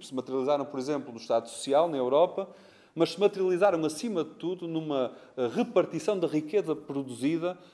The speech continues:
muito mais equitativa do que em outros momentos históricos. Atenção que eu, quando digo muito mais equitativa, não estou a dizer que é equitativa,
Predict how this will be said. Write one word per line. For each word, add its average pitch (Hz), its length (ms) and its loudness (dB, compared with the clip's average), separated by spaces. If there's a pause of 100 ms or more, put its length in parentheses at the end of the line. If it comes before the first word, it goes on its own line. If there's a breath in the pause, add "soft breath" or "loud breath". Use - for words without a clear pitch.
(120)
muito 185 460 0
mais 175 480 -2
equitativa 175 1080 -6
do 156 260 -4
que 170 180 -8 (160)
em 143 180 -4
outros 151 260 -4
momentos 135 340 -6
históricos. 90 520 -8 (800 soft breath)
Atenção 185 400 4
que 226 100 6
eu, 202 60 6
quando 202 240 4
digo 143 180 0
muito 214 320 0
mais 180 300 2
equitativa, 156 720 -4
não 180 160 -4
estou 185 180 0
a - 20 -4
dizer 165 180 0
que 185 140 0
é 185 200 0
equitativa, 202 920 -2